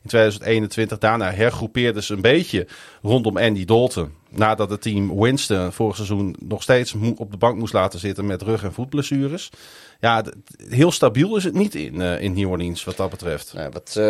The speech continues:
Speaker 2: wat natuurlijk een groot pluspunt was, is dat, eh, eh, nou ja, sowieso heeft Winston geen intercepties gegooid, eh, deze wedstrijd. Maar hij speelde maar twee kwarten. Dus die vier intercepties in vier kwarten, wat hij al drie keer gedaan heeft sinds tweeduizend vijftien,
Speaker 1: Ja.
Speaker 2: dat zat er in ieder geval deze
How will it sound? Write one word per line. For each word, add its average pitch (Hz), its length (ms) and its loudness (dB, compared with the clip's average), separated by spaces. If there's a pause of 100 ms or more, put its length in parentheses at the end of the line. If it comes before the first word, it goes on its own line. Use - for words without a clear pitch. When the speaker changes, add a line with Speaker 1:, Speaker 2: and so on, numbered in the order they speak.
(100)
Speaker 2:
wat - 140 -4
natuurlijk 104 300 -6
een 104 60 -6
groot 113 200 0
pluspunt 107 360 -4
was, 90 240 -4
is 95 160 -6
dat, - 380 -6
eh, 87 320 -4
eh, 92 40 -8 (1700)
nou 87 160 -2
ja, - 60 -4 (500)
sowieso 98 500 0
heeft 98 160 0
Winston 78 460 -6
geen 73 200 -6
intercepties - 640 -6
gegooid, - 540 -10
eh, 73 200 -8
deze - 240 -6
wedstrijd. 69 520 -8
Maar 101 320 -2 (280)
hij - 140 -6
speelde 151 340 -2
maar 80 140 0
twee 78 180 -6
kwarten. 71 380 -8
Dus 87 160 -6
die 98 120 -10
vier 113 300 -6
intercepties 107 540 -4
in 104 100 -2
vier 95 240 -4
kwarten, 127 460 0
wat 113 160 -2
hij 113 80 -2
al 104 80 0
drie 113 180 -6
keer 101 140 -6
gedaan 107 300 2
heeft 98 200 -4
sinds 101 200 -6
tweeduizend 95 380 -2
vijftien, 98 300 2
Speaker 1:
Ja. 98 60 0
Speaker 2:
dat 98 120 -2
zat - 220 2
er 104 60 -2
in 110 80 0
ieder 117 160 -2
geval 104 160 2
deze 127 300 4